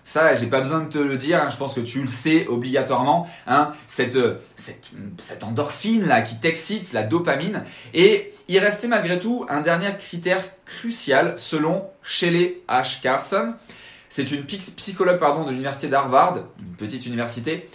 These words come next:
euh, et spécialiste de la distraction, de la distraction, de la créativité.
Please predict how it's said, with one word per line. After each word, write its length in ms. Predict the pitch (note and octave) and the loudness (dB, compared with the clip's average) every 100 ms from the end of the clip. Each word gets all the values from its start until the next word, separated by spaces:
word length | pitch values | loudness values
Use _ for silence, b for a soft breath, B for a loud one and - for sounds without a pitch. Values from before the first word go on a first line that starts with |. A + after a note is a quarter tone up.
| B B - | B B 0
euh, 400 | B2+ B2+ B2 - | 4 6 6 4
et 80 | C3+ | -2
spécialiste 460 | C#3 G#3 F#3+ G3 | -4 -2 0 2
de 60 | D#3+ | 0
la 60 | |
distraction, 600 | C3 - - C3+ - G#2+ - | -2 -6 -6 -8 -6 -10 -10
de 140 | A#2 B2 | -2 0
la 120 | B2 | 0
distraction, 380 | - - A#2 - | -2 -6 -6 -4
de 120 | A2+ | 0
la 100 | C3 | 0
créativité. 760 | B2+ F3+ E3 - C3+ A2+ F2+ | 2 0 0 -2 -6 -6 -6